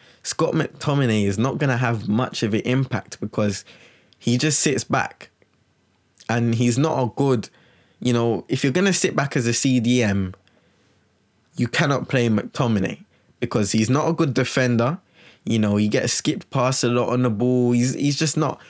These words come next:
a solid defensive player. He's more of a, uh, a guy that runs up and down the pitch. And if he's not doing that, then he's ineffective. We need a guy like Van de Beek that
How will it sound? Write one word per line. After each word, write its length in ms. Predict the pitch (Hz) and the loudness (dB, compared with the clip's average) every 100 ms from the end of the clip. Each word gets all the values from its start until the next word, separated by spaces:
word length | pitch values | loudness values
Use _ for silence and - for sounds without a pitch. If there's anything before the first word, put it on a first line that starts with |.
| _ | _
a 80 | 117 | -4
solid 480 | - 131 127 113 92 | 0 2 2 0 0
defensive 640 | 113 - 120 113 110 - | -4 -2 -2 -2 -4 -4
player. 300 | - 120 90 - | -2 0 0 -2
He's 180 | 110 | -2
more 300 | 117 131 127 | 0 0 0
of 100 | 107 | 0
a, 140 | 98 95 - - - | -2 -6 -14 -20 -10
uh, 220 | 53 60 - | -6 -4 -4
a 100 | 110 | -2
guy 240 | 120 117 | 0 0
that 140 | 110 - | 0 0
runs 340 | 120 131 113 | 0 0 0
up 220 | 131 - | -2 -2
and 120 | 120 | 0
down 200 | 113 117 | 0 0
the 80 | 113 | 0
pitch. 400 | - 120 120 - - | 0 0 0 -4 -2
And 100 | 110 | -2
if 100 | 104 | 0
he's 180 | 110 120 | 0 0
not 260 | 135 - | -2 -2
doing 320 | - 131 110 | 0 2 2
that, 240 | 104 107 - - _ _ | 0 -2 -6 -20 _ _
then 160 | 113 104 | 0 0
he's 140 | 98 | 0
ineffective. 800 | - 113 - - - - - - _ _ - _ _ _ _ | 0 -2 -2 -6 -6 -10 -10 -16 _ _ -20 _ _ _ _
We 100 | 113 | 0
need 200 | 135 151 | 0 0
a 40 | 156 | 0
guy 200 | 139 135 | 0 2
like 200 | 117 107 | 0 0
Van 240 | 131 127 | 2 2
de 80 | 113 | 2
Beek 480 | 123 127 123 - - _ _ _ _ | 2 2 0 -4 -20 _ _ _ _
that 260 | - - | -6 -6